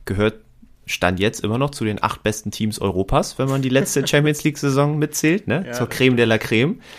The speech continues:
Speaker 1: Und er sagt auch, andere Standorte blicken da sicherlich sehr, sehr neidisch drauf, dass wir eben so medial dann auch so gesehen werden und, äh,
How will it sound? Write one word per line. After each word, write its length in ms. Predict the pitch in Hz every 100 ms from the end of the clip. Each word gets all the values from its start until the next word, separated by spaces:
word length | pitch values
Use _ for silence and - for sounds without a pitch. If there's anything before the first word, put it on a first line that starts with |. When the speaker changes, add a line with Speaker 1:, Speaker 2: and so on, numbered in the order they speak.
| - - 131 -
Speaker 1:
Und 140 | 214
er 140 | 110
sagt 240 | 104 120 -
auch, 120 | 170
andere 340 | - 107 120 123
Standorte 520 | - 135 - 131 127
blicken 320 | 110 - 123
da 180 | 127 123
sicherlich 460 | 113 143 135 143
sehr, 200 | 104 101 107
sehr 120 | 131
neidisch 380 | 156 156 98 -
drauf, 280 | 98 92 -
dass 220 | 95 -
wir 200 | 104 101
eben 200 | 107 107
so 240 | 107 107
medial 500 | 107 107 104 104 110
dann 140 | 113 107
auch 160 | 107
so 160 | - 110
gesehen 400 | 101 98 104 113
werden 400 | 123 123 139 214
und, 360 | 107 104 104 -
äh, 340 | 101 104 104